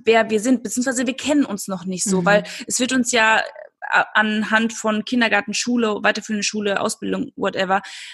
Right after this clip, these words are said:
Speaker 1: ähm, immer wieder gesagt, wie wir zu sein haben. Es gibt immer wieder Menschen, die uns sagen, was richtig und was falsch ist. Uns wird ja gar nicht die Möglichkeit gegeben oder selten die Möglichkeit zu geben,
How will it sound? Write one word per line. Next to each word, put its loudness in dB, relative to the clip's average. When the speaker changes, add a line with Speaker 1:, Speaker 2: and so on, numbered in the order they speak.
Speaker 1:
ähm, 2
immer 4
wieder 4
gesagt, 2
wie -12
wir 2
zu -8
sein 2
haben. 0
Es -6
gibt -8
immer 4
wieder 4
Menschen, 4
die -2
uns -8
sagen, 4
was 0
richtig -2
und -4
was -2
falsch 2
ist. -8
Uns 2
wird 2
ja 4
gar 4
nicht 0
die 2
Möglichkeit 0
gegeben -2
oder 4
selten 2
die 4
Möglichkeit -2
zu -8
geben, -2